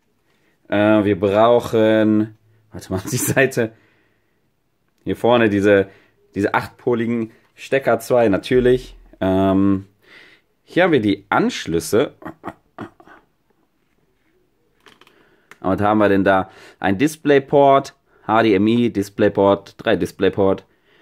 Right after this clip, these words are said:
Hier oben der D-V-I-Anschluss. Was das hier macht, weiß ich jetzt ehrlich gesagt gar nicht. Ich drück mal nicht. <laughs> Ich drück mal nicht. Und hinten,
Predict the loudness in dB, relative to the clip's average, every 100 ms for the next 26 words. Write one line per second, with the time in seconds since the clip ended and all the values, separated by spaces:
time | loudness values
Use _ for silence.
0 | -20 -20 _ 0 2 2 2 0 0 2
1 | 0 0 -2 -2 -2 -6 _ _ _ _
2 | _ _ _ _ _ _ -20 -20 -18 -14
3 | -14 -12 -12 -10 -12 -16 -20 _ _ _
4 | _ _ _ -14 -12 -16 -12 -8 -8 -8
5 | -8 -8 -10 -10 -8 -12 -18 _ _ _
6 | _ _ -8 -2 0 0 2 2 4 2
7 | 2 -2 -20 _ _ _ _ _ _ _
8 | _ _ _ _ _ _ _ _ _ _
9 | _ -4 -2 -2 -4 -4 -12 -10 -4 -6
10 | -4 -4 -2 -2 -6 -16 _ -20 -20 _
11 | _ _ _ -20 _ -20 _ _ -20 _
12 | _ _ _ 0 2 2 0 -2 -2